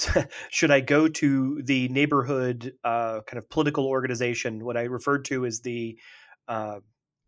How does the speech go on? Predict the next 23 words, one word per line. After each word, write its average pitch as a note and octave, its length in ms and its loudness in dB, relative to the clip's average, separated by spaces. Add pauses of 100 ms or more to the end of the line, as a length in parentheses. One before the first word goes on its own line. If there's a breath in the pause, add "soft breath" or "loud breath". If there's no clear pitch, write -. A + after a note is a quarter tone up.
uh, A#2 160 -4
neighborhood D#3 320 4
association, A2+ 720 -6 (560 loud breath)
and B2+ 280 2
see D#3 260 4
if C3 100 2
I C#3 140 4
could B2+ 160 -4
actually D#3+ 480 2 (140)
turn E3+ 300 4
them D3 140 2
into D3 340 -2
the B2+ 120 -2
threat C#3 380 0
I C3+ 80 -2
portrayed D#3 480 -2
them A2+ 160 -2
to A#2+ 100 -6
be, A2 220 -12 (680 soft breath)
uh, B2+ 140 -2
to C#3 140 -2
this C3 180 0
demon? B2 360 -6